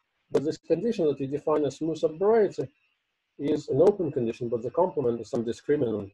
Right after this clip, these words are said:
blockers. So what this means is that the one, the first natural compactification you can consider is the compactification, uh, via the G I T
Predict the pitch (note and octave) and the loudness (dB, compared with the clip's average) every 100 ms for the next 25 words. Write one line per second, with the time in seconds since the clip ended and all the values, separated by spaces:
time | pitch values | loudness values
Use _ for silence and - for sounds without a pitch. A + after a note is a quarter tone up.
0 | - - _ _ _ _ _ _ _ _ | -14 -18 _ _ _ _ _ _ _ _
1 | D#3 D#3 E3 F3 A3 B3+ A#3+ D3+ D3 C3+ | 2 2 2 0 -2 4 4 6 4 2
2 | C3+ C3+ D#3+ C3+ C3+ G3 G#3+ F#3 F3 C#3+ | 0 -2 -6 -4 0 2 4 2 0 0
3 | C#3+ - G3 G3 - D3 D#3+ D#3+ C#3+ C3 | -4 0 2 2 -2 0 0 2 -2 -4
4 | C3 C#3+ C#3 C3+ C#3+ C#3+ C#3 C#3+ C#3+ E3+ | -4 -4 -4 -6 -4 -4 -4 -4 -6 -4
5 | D#3 B3+ E3+ E3+ - - - - C#3 D3+ | -4 0 2 0 -6 -20 -20 -6 2 4
6 | C#3+ - _ - C#3 C3+ C3 C3+ - C#3+ | 4 0 _ -14 -6 -4 -2 -2 -4 -6
7 | D3 F3 E3 C#3 C3+ - _ _ _ _ | 2 2 2 0 -4 -6 _ _ _ _
8 | C#3 A2+ B2+ C3 A#2+ A2 A2 B2+ B2 A#2+ | -4 -2 0 0 0 -2 0 2 2 0
9 | E3+ D#3 | -4 -4